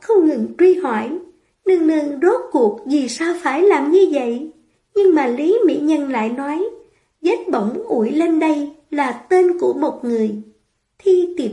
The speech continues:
Dư. Lúc ấy thì,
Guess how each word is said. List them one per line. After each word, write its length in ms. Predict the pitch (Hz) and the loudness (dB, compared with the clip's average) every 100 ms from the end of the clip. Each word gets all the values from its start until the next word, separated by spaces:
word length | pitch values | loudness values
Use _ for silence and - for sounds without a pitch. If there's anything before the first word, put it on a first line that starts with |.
| - | -8
Dư. 400 | 226 320 330 320 - - _ _ _ _ _ _ _ _ _ _ _ | -2 2 2 0 -6 -16 _ _ _ _ _ _ _ _ _ _ _
Lúc 300 | - 320 349 | -6 -4 -4
ấy 360 | 349 302 311 427 - - | -4 -4 -2 -2 -4 -6
thì, 240 | - 330 | -2 -2